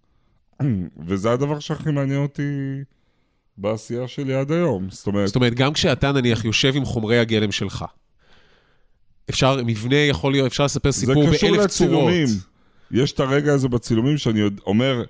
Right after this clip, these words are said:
Speaker 1: "יש לי את זה."
Speaker 2: יש לי כבר?
Speaker 1: יש לי את הרגע של הה-, העז בלע את הגרב, כאילו.
Speaker 2: נניח
Speaker 1: יש לי
Speaker 2: סיפרת על הילדה ששואלת אם ה-, הילד המושתל, אם יש לו לב טוב, אוקיי? עכשיו, זה רגע, זה, זה לא רגע כזה אולי של אובדן ילדות, אבל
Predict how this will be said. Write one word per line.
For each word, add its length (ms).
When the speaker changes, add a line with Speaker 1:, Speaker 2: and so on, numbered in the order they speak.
Speaker 1:
"יש 340
לי 180
את 80
זה." 180
Speaker 2:
יש 180
לי 60
כבר? 300
Speaker 1:
יש 120
לי 80
את 120
הרגע 360
של 240
הה-, 220
העז 280
בלע 360
את 100
הגרב, 500
כאילו. 400
Speaker 2:
נניח 280
Speaker 1:
יש 80
לי 60
Speaker 2:
סיפרת 280
על 120
הילדה 300
ששואלת 600
אם 120
ה-, 400
הילד 320
המושתל, 440
אם 60
יש 200
לו 60
לב 180
טוב, 320
אוקיי? 400
עכשיו, 160
זה 80
רגע, 180
זה, 180
זה 140
לא 140
רגע 160
כזה 280
אולי 240
של 180
אובדן 280
ילדות, 340
אבל 180